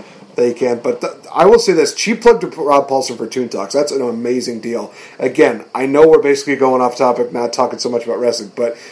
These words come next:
it's part of our childhood, damn it, we need to talk <laughs> about it. <laughs> Uh, all right, so let's get back on track here. Uh, we did say that we wanted to talk about, uh, New Japan. We did mention the fact, of course, that, uh,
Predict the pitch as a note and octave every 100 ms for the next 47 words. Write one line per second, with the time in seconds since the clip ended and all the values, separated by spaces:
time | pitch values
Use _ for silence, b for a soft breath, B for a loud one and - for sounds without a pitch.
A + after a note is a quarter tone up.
0 | B D3 C#3+ G#3 A#3+ F#3 C#3+ D3 C#3 C#3
1 | A#2+ C3 B2 C3+ D#3 E3+ C#3+ - C3+ C3+
2 | - F3+ - F#3 - - G#3+ - G#3+ -
3 | - - - - B B B B B -
4 | D3+ D3+ D3 D3 - _ _ F3+ - B2
5 | - - D#3+ D3 - F3+ F3 G3 F#3+ -
6 | F3 D#3+ D#3 D3 D3 C#3+ C#3 B B B
7 | B B _ D3 D3 C#3+ D3+ E3+ G#3 G#3
8 | G3 F#3 D#3+ D#3 D#3+ D#3 C#3 E3 D3+ D3
9 | D3 C#3+ C#3 B2 B2 B2 D3 C#3 C#3 C#3+
10 | B2+ B2+ C3+ D3 D#3+ E3 D#3+ C3+ D3+ D#3
11 | - - B2+ C3+ B2+ A#2+ - B2+ B2 -
12 | B B B C3 B2+